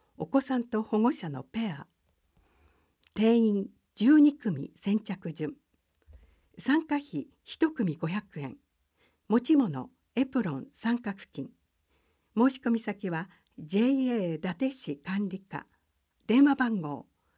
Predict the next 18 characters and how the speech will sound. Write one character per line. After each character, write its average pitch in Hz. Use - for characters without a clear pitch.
二 214
三 208
の 170
二 254
一 285
八 -
一。 -
同 220
じ 302
く 226
十 226
二 226
月 226
一 220
日 214
土 196
曜 190
日、 147